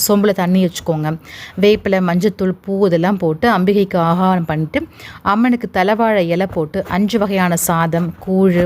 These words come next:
பழம், துள்ளு மாவு, இளநீர் இதெல்லாம் எடுத்து வச்சு படைக்கிறது தான் இலை போட்டு படைக்கிறதுன்னு சொல்லுவாங்க.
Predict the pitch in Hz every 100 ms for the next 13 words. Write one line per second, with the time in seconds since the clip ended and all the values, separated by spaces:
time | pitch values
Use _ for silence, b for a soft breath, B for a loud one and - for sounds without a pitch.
0 | 175 175 160 170 180 185 165 175 175 160
1 | 170 165 156 170 165 190 B B B 175
2 | 180 208 170 180 160 - 180 151 151 160
3 | 143 156 240 226 208 - 180 190 208 208
4 | 196 190 214 160 156 165 143 170 - 135
5 | 131 127